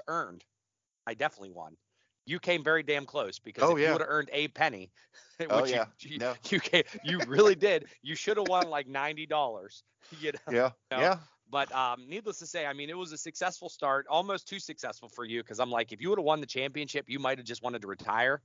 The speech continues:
Speaker 1: And I'm like, "At least he did not win
Speaker 2: <laughs>
Speaker 1: because then he can't retire a champion, and you should come back to, you know, see how, <laughs> see how
Speaker 2: Oh, yeah.
Speaker 1: fantasy football really works. And next year you'll go one and fifteen or whatever, and you'll
Speaker 2: That's
Speaker 1: be
Speaker 2: right.
Speaker 1: like, 'Oh, okay, that's how this works here.'"
Speaker 2: <laughs>
Speaker 1: It's
Speaker 2: Yeah.
Speaker 1: not always,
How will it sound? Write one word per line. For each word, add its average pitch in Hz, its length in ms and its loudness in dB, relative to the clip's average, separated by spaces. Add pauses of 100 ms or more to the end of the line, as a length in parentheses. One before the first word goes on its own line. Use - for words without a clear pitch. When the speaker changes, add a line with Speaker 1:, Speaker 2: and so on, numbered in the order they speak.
(360)
Speaker 1:
And 120 100 0
I'm 127 80 0
like, 120 180 0
"At 123 80 -2
least 165 260 -4
he - 80 -2
did - 280 0
not 120 200 6
win - 300 6
Speaker 2:
<laughs> - 300 2
Speaker 1:
because 131 280 4
then 131 100 2
he 139 100 0
can't 160 260 -2
retire 131 400 4
a 113 40 -4
champion, 110 460 -6
and 107 140 -8
you 107 80 -10
should 139 240 -8
come 123 180 -4
back 110 260 0
to, 110 280 -8
you 113 120 -8
know, 98 180 -4 (220)
see 170 200 -2
how, 131 360 0 (120)
<laughs> - 720 -20
see - 120 -4
how 233 100 6 (120)
Speaker 2:
Oh, 180 80 4
yeah. 120 160 2
Speaker 1:
fantasy 175 100 -12
football 156 340 -2
really 143 260 -2
works. 107 340 -6
And 123 100 -8
next 143 280 -4
year 120 100 -6
you'll 117 160 -6
go 117 160 -6
one 117 280 -4
and 113 240 -12 (100)
fifteen 110 420 -8
or 82 60 -8
whatever, 69 340 -14 (300)
and 117 120 0
you'll 117 80 4
Speaker 2:
That's - 20 0
Speaker 1:
be 117 60 4
Speaker 2:
right. 113 140 2
Speaker 1:
like, - 40 0
'Oh, 175 280 10 (360)
okay, 143 360 2 (100)
that's 170 220 4
how 180 140 2
this 127 220 -8
works 131 300 -10
here.'" - 200 -18 (180)
Speaker 2:
<laughs> - 140 -6
Speaker 1:
It's 135 180 -8
Speaker 2:
Yeah. - 20 -10
Speaker 1:
not 165 220 6
always, 127 600 2